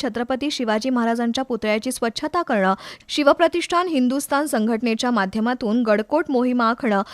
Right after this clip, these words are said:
पारायण सोहळ्यात सहभागी होणं अशा अनेक कामात त्यांचा नेहमी सहभाग असतो.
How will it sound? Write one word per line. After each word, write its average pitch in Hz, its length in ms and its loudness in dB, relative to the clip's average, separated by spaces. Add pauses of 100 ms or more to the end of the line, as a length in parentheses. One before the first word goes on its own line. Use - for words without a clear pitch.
(200)
पारायण 262 360 8
सोहळ्यात 262 360 2
सहभागी 233 500 0
होणं 214 280 0
अशा 196 200 -2
अनेक 247 360 -2
कामात 208 340 -2
त्यांचा 226 280 -2
नेहमी 214 380 0
सहभाग 190 360 -2
असतो. - 420 -4